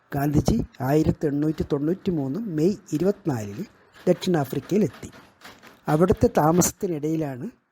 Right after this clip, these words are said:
ഇന്ത്യക്കാർ അവിടെ അനുഭവിക്കുന്ന അനീതികളും വിവേചനങ്ങളും ഗാന്ധിജി മനസ്സിലാക്കുന്നത്. അവയ്ക്കെതിരുള്ള പോരാട്ടങ്ങളാണ് ഗാന്ധിജിയെ ഒരു നേതാവാക്കി മാറ്റുന്നത്. അഹിംസ, സത്യാഗ്രഹം എന്നീ ആശയങ്ങൾ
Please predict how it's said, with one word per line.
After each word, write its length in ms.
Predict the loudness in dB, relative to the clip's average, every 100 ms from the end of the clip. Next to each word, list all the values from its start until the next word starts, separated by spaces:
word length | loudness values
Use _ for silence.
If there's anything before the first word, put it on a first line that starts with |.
| _ _ -6
ഇന്ത്യക്കാർ 440 | -4 -2 2 2 4
അവിടെ 220 | 4 2 2
അനുഭവിക്കുന്ന 600 | 4 4 2 -2 -8 -8 -8
അനീതികളും 580 | -6 -6 -4 -4 -6 -6 -10 _ _ -4
വിവേചനങ്ങളും 800 | 2 4 4 2 0 -6 -10 -16 _ _ -10
ഗാന്ധിജി 380 | -8 -8 -8 -8 -6
മനസ്സിലാക്കുന്നത്. 680 | -6 -6 -10 -14 -18 -20 -20 _ _ _ -20 _ _ 0
അവയ്ക്കെതിരുള്ള 680 | 0 2 -2 -2 0 0 -2 -4
പോരാട്ടങ്ങളാണ് 840 | 0 2 2 2 0 -2 -6 -8 -10 -14 _ _ _
ഗാന്ധിജിയെ 640 | -10 -6 -4 -4 -4 -8 -8 -10 _ _ -6
ഒരു 140 | -2 -2 -2
നേതാവാക്കി 640 | -2 2 2 0 -6 -10 -10
മാറ്റുന്നത്. 540 | -8 -6 -8 -4 -4 -4 -8 _ _ _ _ _ _ -6 0
അഹിംസ, 340 | 2 2 0 -2 -4 _ _ -6 -6
സത്യാഗ്രഹം 680 | -6 -2 -2 0 -2 -4 -6 _ _ -6
എന്നീ 200 | -2 -2 -2
ആശയങ്ങൾ 480 | -2 0 0 -2